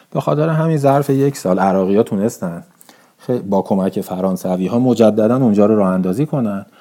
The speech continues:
که تا آخر سر با همون حمله‌ای که عرض کردم اسرائیلیا داشتن،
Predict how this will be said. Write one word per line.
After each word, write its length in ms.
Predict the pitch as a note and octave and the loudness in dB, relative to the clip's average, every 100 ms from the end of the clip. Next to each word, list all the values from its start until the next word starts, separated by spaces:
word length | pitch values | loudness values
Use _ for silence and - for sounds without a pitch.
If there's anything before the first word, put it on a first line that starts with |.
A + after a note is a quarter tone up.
| - _ | -20 _
که 100 | - | -2
تا 220 | D3 D3 C#3+ | 0 2 0
آخر 240 | C#3 C#3+ | 0 -2
سر 300 | C#3 D#3 E3 | -2 -4 -4
با 380 | D3+ C#3+ D3 C#3+ | -2 0 0 -2
همون 260 | B2+ C3 | -4 -4
حمله‌ای 460 | A#2 G#2 G#2 A2 A#2+ | -2 -2 -2 -2 -2
که 100 | A#2 | -2
عرض 220 | G2+ F2 | -4 -4
کردم 280 | G2 F2+ F#2 | -4 -4 -6
اسرائیلیا 560 | F2+ - F#2 F2+ F#2 F2 | -6 -4 -2 0 -2 -2
داشتن، 580 | F#2 F2 - G#2 G#2+ | -4 -4 -8 -8 -8